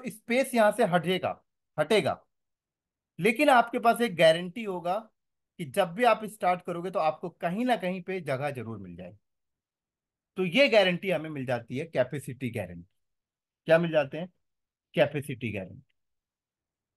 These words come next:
पहला तो बेनिफिट ये हो गया,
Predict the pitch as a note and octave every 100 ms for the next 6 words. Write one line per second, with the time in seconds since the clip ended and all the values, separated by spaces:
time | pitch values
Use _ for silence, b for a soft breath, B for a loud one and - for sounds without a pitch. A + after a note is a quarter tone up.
0 | _ _ _ _ _ _ _ _ _ _
1 | _ _ _ _ _ _ - F3 G#3+ A#3
2 | A#3+ A3+ A3+ A#3+ A3 A3+ A3 G#3